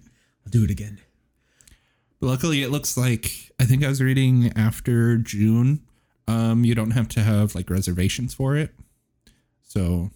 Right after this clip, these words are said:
Speaker 1: Oh, because there's been such a flood of
Speaker 2: Yeah.
Speaker 1: people.
Speaker 2: Um, I don't know when, at what point they'll stop having to enforce, 'cause there's, like, a four-hour time limit right now, where
Speaker 1: What?
Speaker 2: Yeah, and it's also, if you're,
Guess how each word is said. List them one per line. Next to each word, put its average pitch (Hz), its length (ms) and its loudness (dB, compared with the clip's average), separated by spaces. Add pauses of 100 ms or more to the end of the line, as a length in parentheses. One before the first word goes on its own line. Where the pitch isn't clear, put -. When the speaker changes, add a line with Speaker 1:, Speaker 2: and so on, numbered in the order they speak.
(200)
Speaker 1:
Oh, 117 240 4
because 104 280 4
there's 101 240 4
been 95 180 4
such 95 220 0
a 90 60 -2
flood 95 280 -2
of 87 220 -4 (120)
Speaker 2:
Yeah. 110 200 2
Speaker 1:
people. 98 200 0 (760)
Speaker 2:
Um, 104 540 -2
I 120 80 -2
don't 123 160 2
know 123 140 2
when, 113 600 2
at 104 120 -2
what 104 140 -2
point 107 300 0
they'll 95 280 2
stop 92 380 -2
having 92 260 -4
to 92 100 -2
enforce, - 580 -8
'cause - 140 -20
there's, 104 180 0
like, 98 120 -2
a 85 60 -6
four-hour 92 600 0
time 95 280 -2
limit 120 220 2
right 120 180 0
now, 139 340 2 (680)
where 101 480 2 (280)
Speaker 1:
What? 135 200 4 (340)
Speaker 2:
Yeah, 143 280 -2 (420)
and 117 460 -2
it's 113 180 -2
also, 107 720 0 (640)
if 113 240 -2
you're, 113 600 2